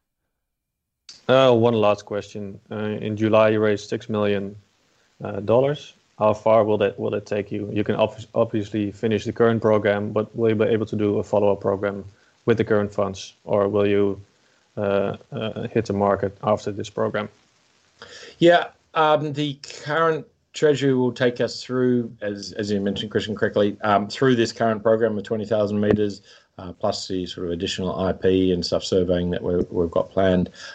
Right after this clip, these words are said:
Speaker 2: Um, so that'll probably finish in, in March, late March. Um, so, so come April, April, May, we'll still have time to do some drilling. The program, subject to the Treasury,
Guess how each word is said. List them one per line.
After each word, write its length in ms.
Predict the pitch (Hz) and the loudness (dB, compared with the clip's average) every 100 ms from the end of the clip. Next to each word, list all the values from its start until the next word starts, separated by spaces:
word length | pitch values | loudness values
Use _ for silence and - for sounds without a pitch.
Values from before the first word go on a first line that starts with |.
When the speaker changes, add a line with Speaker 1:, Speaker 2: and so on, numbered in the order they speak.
| - 98 | -10 -2
Speaker 2:
Um, 480 | 98 98 98 92 - - - _ _ - | 2 4 2 -2 -10 -20 -20 _ _ -8
so 280 | - 107 | 2 2
that'll 240 | 104 110 104 | 4 2 2
probably 320 | 113 104 95 | 0 0 -2
finish 380 | - 101 92 104 | -4 -4 -6 -8
in, 260 | 95 92 | -8 -10
in 380 | 107 95 92 - | -8 -8 -8 -8
March, 920 | 98 98 95 - - - - - - - | 2 2 2 -4 -12 -14 -14 -18 -18 -6
late 220 | 98 98 | -6 -2
March. 500 | 98 92 92 - - _ | -4 -4 -8 -14 -16 _
Um, 1040 | 90 90 90 90 90 90 87 87 87 87 87 - | -8 -4 -2 -2 -2 0 0 0 -2 -6 -10 -10
so, 420 | - 101 95 92 - _ | 0 4 4 2 -6 _
so 160 | - | -8
come 220 | 95 107 101 | 0 2 4
April, 500 | 101 101 98 92 - _ - | 2 0 0 0 -4 _ -2
April, 280 | 110 110 95 | -2 0 0
May, 420 | 101 107 120 123 _ - | 2 2 2 0 _ -12
we'll 100 | 92 | -10
still 240 | - 117 95 | -4 -2 -2
have 180 | 95 | -4
time 260 | - 104 107 | -4 -2 -2
to 80 | 104 | -2
do 120 | 107 | -4
some 200 | 104 101 | -4 -4
drilling. 360 | 101 110 117 117 - _ - | 2 4 4 0 -10 _ -16
The 100 | - | -2
program, 520 | 107 101 95 - - _ | 0 2 -2 -6 -20 _
subject 400 | - 107 92 90 | -6 -4 -4 -6
to 80 | 98 | -6
the 100 | 87 | -6
Treasury, 480 | - 110 107 104 | 0 0 2 0